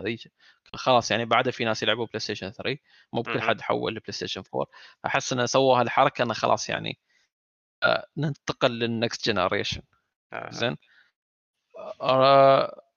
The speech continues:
Speaker 1: روج خ-، no impression الصراحة، كانت اللعبة عادية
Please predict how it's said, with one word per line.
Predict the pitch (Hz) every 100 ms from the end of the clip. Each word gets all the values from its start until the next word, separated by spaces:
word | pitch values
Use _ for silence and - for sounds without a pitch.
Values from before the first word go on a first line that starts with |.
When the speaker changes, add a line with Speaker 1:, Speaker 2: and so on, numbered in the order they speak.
| _ _ _ _ _ _ 160
Speaker 1:
روج | 170 202 196 156 - _ -
خ-، | - 147 -
no | 139 139 165 -
impression | 131 - 135 120 151
الصراحة، | 135 - - 107 123 127
كانت | - 117 -
اللعبة | 117 127 120
عادية | 110 123 127 123 -